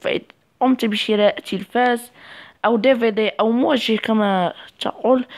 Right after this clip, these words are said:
فيعطيك دي فريكونس الخاصة بأي، أي قمر، أو قمت بتغيير القمر الخاص بك، فيعطيك كثير من الأقمار الاصطناعية. مثلًا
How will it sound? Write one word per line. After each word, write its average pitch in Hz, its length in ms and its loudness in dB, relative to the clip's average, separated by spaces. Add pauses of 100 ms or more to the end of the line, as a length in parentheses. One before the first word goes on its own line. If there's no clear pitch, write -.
(160)
فيعطيك 226 760 0 (500)
دي 208 60 0
فريكونس 233 640 0
الخاصة 240 480 -2
بأي، 208 380 0 (120)
أي 262 200 4
قمر، 233 460 0
أو 202 340 0
قمت - 560 -2 (1040)
بتغيير 202 480 2 (100)
القمر 226 540 0
الخاص 233 540 -2
بك، - 220 -4
فيعطيك 208 720 -2
كثير 240 400 0
من 220 140 2
الأقمار 208 640 -2
الاصطناعية. 214 960 -2 (480)
مثلًا 240 540 0